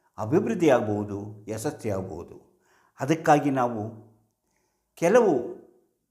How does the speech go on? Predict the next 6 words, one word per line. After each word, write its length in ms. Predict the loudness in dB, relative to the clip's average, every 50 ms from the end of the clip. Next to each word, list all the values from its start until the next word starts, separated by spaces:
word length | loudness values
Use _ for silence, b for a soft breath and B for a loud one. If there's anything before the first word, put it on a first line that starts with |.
| _ _ _ _ _ _ _ _ _
ನಮ್ಮಲ್ಲಿರುವಂತಹ 880 | -2 -2 0 2 2 2 4 4 4 4 4 2 0 0 -2 -2 -2 -2
ಕೆಲವು 440 | -4 -4 -6 -4 -4 -2 -2 -2 -4 -6 -12 -18 -20 -20 -20 _ _ _
ಸಮಸ್ಯೆಗಳನ್ನು, 960 | -4 -2 -2 -4 -4 -6 -8 -8 -8 -8 -8 -10 -12 -14 -18 -20 _ _ _ _ _ _ _ _ _ _ _ _
ಕೆಲವು 520 | _ 0 2 2 4 2 2 0 -2 -2 2
ತಪ್ಪು 360 | 2 2 2 2 -6 -10 -12
ಅಭಿಪ್ರಾಯಗಳನ್ನು 1300 | -12 -6 -6 -6 -4 -4 -6 -2 0 0 2 2 2 0 0 0 0 0 -2 -4 -4 -6 -10 -18 -20